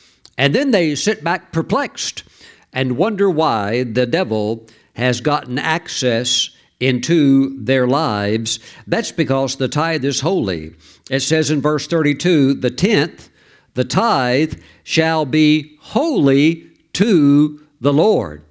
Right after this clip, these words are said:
So it belongs to God. Now in Exodus chapter thirteen, and in the same verse, which would be verse thirteen, we read, "But every firstborn of a donkey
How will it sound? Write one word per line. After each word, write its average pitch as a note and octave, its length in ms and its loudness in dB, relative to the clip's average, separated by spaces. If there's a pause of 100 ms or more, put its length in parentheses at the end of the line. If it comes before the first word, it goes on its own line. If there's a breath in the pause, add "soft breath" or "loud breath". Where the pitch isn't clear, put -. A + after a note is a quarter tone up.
(140 soft breath)
So E3 220 2
it C#3 140 -4
belongs C3+ 640 0
to B2+ 120 -6
God. E2+ 480 -4 (640 loud breath)
Now D#3+ 220 0
in C3 220 -2
Exodus A2+ 520 -2
chapter C3+ 380 -6
thirteen, C3+ 720 -2 (1080 loud breath)
and C#3 160 2
in B2+ 80 2
the A#2 100 0
same B2+ 300 0
verse, E3 460 -2
which A#2+ 200 -6
would A#2 140 -4
be A#2 140 0
verse A2+ 300 -2
thirteen, C#3+ 760 -4 (360 loud breath)
we B2+ 200 4
read, C3 580 0 (400 soft breath)
"But C3+ 160 0
every C3 220 0
firstborn C3 800 -2
of A#2+ 160 -6
a D3+ 60 0
donkey D3 580 -4